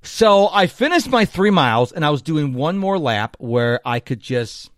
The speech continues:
you know, get my heart rate down. I could just cool off. And I was on about halfway through my, my last lap, and all of a sudden, this guy, I know it was a guy because of his voice,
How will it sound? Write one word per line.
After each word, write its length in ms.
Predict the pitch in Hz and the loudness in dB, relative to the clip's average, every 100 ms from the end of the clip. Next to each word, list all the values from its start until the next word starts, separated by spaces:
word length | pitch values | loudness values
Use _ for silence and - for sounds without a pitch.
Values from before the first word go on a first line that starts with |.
| _ _ _ _ | _ _ _ _
you 120 | 127 | -14
know, 180 | 101 - _ _ _ _ - | -14 -16 _ _ _ _ -20
get 160 | - - | -20 -14
my 80 | 98 | -8
heart 240 | - 202 | -4 -4
rate 220 | 196 185 185 | -4 -6 -4
down. 580 | 170 165 160 156 151 - | -2 0 -2 -6 -10 -16
I 120 | 113 | -16
could 180 | 113 101 | -14 -14
just 140 | - | -12
cool 240 | - 123 | -8 -2
off. 260 | 139 127 117 _ - - _ _ | 0 0 -2 _ -20 -20 _ _
And 720 | 151 151 151 151 147 143 147 - 139 | 0 2 2 2 2 0 -2 -6 -6
I 160 | 143 | -4
was 600 | 131 135 120 - - - _ _ _ 139 | -2 -4 -4 -10 -18 -20 _ _ _ -2
on 300 | 156 165 156 | 0 0 0
about 200 | 135 127 | 0 2
halfway 380 | 262 262 208 | 0 2 0
through 260 | - 190 180 | 0 0 0
my, 320 | 160 143 135 139 | 2 2 0 -2
my 140 | 123 | -4
last 360 | 120 139 160 - | -2 -2 -2 -4
lap, 340 | 117 104 - _ - _ | -2 -2 -6 _ -20 _
and 140 | 170 233 | -2 0
all 60 | |
of 60 | 285 | 2
a 60 | |
sudden, 540 | - 214 190 180 180 151 | 2 4 4 2 -6 -4
this 200 | 160 117 | -4 0
guy, 580 | 170 208 147 120 139 - _ _ _ _ | 0 2 2 2 -2 -6 _ _ _ _
I 120 | 147 | -2
know 60 | 202 | 0
it 40 | |
was 80 | 202 | 0
a 60 | 147 | 0
guy 280 | 135 135 160 | 0 0 -2
because 240 | 131 120 | -4 -6
of 60 | 113 | -4
his 80 | |
voice, 400 | 113 101 127 - | -4 -4 -4 -10